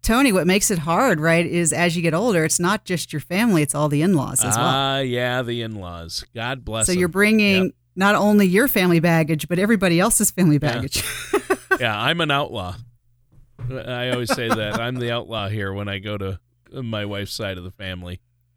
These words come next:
Speaker 2: gatherings.
Speaker 1: <laughs>
Speaker 2: We're, uh, we, we get together. The outlaws get together and commiserate. So.
Speaker 1: Well, you have to. You have to.
Speaker 2: <laughs> Well, you're right. It's because it's tough.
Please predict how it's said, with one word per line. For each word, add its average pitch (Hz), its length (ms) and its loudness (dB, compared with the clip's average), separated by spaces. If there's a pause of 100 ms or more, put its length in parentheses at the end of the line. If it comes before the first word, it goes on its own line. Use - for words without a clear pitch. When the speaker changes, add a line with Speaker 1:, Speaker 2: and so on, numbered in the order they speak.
(120)
Speaker 2:
gatherings. 101 640 -4 (340)
Speaker 1:
<laughs> - 280 -8
Speaker 2:
We're, 131 180 -10 (300)
uh, 120 200 0
we, 147 300 0
we 151 220 -2
get 160 180 -4
together. 117 540 -8 (160)
The 117 260 -4
outlaws 104 500 -6
get 117 200 -12
together 98 500 -8 (260)
and 113 160 -8
commiserate. 110 760 -8 (1040)
So. 180 320 -10
Speaker 1:
Well, 220 140 4
you 226 160 6
have 294 240 2
to. 185 200 2 (120)
You 226 120 2
have 277 240 -2
to. 180 280 -4
Speaker 2:
<laughs> - 640 -18 (440)
Well, 170 260 6
you're 160 180 2
right. 165 240 2
It's 113 220 -6
because 131 400 0
it's 117 220 -8
tough. 131 400 -2